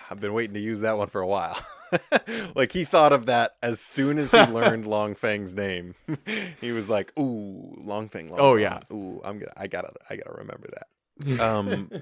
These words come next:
Speaker 1: the Earth King, back in the throne room,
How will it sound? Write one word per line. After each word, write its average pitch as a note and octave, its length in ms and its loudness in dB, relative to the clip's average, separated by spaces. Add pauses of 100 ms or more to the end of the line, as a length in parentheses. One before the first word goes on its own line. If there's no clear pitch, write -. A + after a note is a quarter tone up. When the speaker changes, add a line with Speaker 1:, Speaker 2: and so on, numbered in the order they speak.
Speaker 1:
the A2+ 540 4
Earth D#3 240 0
King, G#2+ 420 -2 (400)
back C#3 240 4
in D#3+ 120 -2
the C#3 60 2
throne G#2 340 -2
room, F#2 240 -8